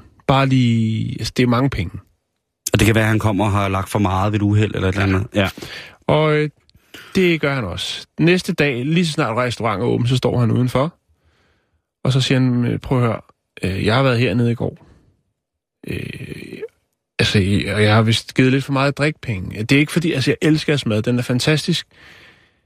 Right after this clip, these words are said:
Speaker 1: Men, øh, jeg var pissfuld. Og jeg har åbenbart ladet mig rive, rive med. Så det, det, altså."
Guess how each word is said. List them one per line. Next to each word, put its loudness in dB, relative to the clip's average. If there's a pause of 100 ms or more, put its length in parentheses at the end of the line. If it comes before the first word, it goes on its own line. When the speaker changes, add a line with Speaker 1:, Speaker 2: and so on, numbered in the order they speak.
(160)
Speaker 1:
Men, -2
øh, 0
jeg 2
var 2
pissfuld. 0 (1160)
Og 2
jeg 4
har 4
åbenbart 2
ladet 2
mig 0
rive, -2
rive 2
med. -4 (180)
Så -4 (240)
det, 2
det, -6 (140)
altså." 2